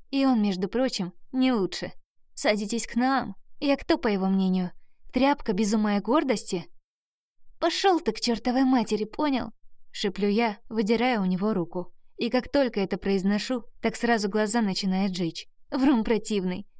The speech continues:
Видеть тебя не хочу. Я испытываю почти удовольствие, глядя, как его лицо бледнеет,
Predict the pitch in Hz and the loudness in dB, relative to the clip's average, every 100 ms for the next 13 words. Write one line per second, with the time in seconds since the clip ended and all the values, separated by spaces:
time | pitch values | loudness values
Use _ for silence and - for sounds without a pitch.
0 | - 294 302 277 - 214 202 214 233 226 | -4 0 2 2 -2 -4 -2 -2 -2 -2
1 | - - - - _ _ _ _ _ _ | -4 -6 -10 -20 _ _ _ _ _ _
2 | _ _ _ - - 233 240 - 311 285 | _ _ _ -10 -2 2 2 2 0 0
3 | 226 214 214 202 - 214 190 196 196 240 | 2 2 0 -2 0 0 2 0 0 -2
4 | - - 185 165 - - - 247 269 214 | -4 -6 -6 -6 -12 -14 -4 2 2 2
5 | 196 190 208 190 190 185 190 180 185 185 | -2 -2 -2 0 0 0 -4 -2 -2 0
6 | 220 214 175 | 0 0 -4